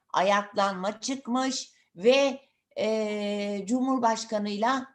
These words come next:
anlaşmaya gitmişler. Yani bu Uranüs,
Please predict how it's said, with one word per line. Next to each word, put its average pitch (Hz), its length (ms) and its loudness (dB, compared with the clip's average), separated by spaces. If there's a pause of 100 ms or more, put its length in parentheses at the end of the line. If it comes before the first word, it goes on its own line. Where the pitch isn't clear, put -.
anlaşmaya 214 840 0
gitmişler. 127 800 -8 (380)
Yani 285 520 2 (180)
bu 277 320 -2
Uranüs, 269 600 0